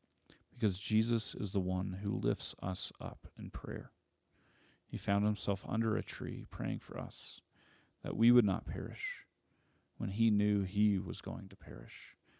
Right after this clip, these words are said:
He hung on a tree so that we might approach his throne and have access to the one who deeply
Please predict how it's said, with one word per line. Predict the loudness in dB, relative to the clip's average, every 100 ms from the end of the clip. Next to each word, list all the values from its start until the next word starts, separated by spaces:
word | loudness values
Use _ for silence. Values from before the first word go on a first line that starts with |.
| _ _ _ _ _
He | 2 4
hung | 6 6
on | 6 4
a | 2
tree | -2 -2 -2 -2 -4 -8
so | -8 -8
that | -4
we | -2 0
might | -2 -6
approach | -10 -8 -6 -6 -8 -12 -12 -20 -20 _ -8
his | -6 -6
throne | -4 -4 -2 -4 -8 -8
and | -4
have | -2 -4 -4
access | -6 -4 -6 -6 -8 -12 -16 -20 -20 _ -4
to | -2
the | 0
one | 0 0 -2 -6
who | -8
deeply | -4 -4 -4 -6 -6 -6